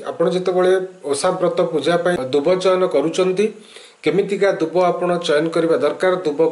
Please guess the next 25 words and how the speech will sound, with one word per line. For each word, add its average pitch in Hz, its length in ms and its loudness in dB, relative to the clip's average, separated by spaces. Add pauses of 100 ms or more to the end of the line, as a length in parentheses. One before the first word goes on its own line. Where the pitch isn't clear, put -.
(120)
collection 165 420 2
କରିବା 151 300 0
ଦରକାର 135 380 0
ଭଗବାନଙ୍କର 151 580 0
ପୂଜା 143 340 -2
ପାଇଁ। 190 220 0 (880)
ବଢ଼ିଆ 160 200 2
topic 196 360 0
ଅଛି, 185 180 0
ଆପଣଙ୍କୁ 180 260 0
ନିବେଦନ 160 400 0
କରିବି, 185 300 2
Please 165 300 0
ଆପଣମାନେ 175 440 0 (220)
ଭିଡ଼ିଓକୁ 165 360 0
skip 190 360 -2
ନ 185 100 2
କରି 180 240 2
ଶେଷ 151 240 -4
ପର୍ଯ୍ୟନ୍ତ 165 400 2
ଦେଖନ୍ତୁ। 170 440 0 (760)
ଆଜି 143 240 -2
ଆମେ 202 180 4
ଜାଣିବା 165 440 2 (720)
ଠାକୁର 175 320 0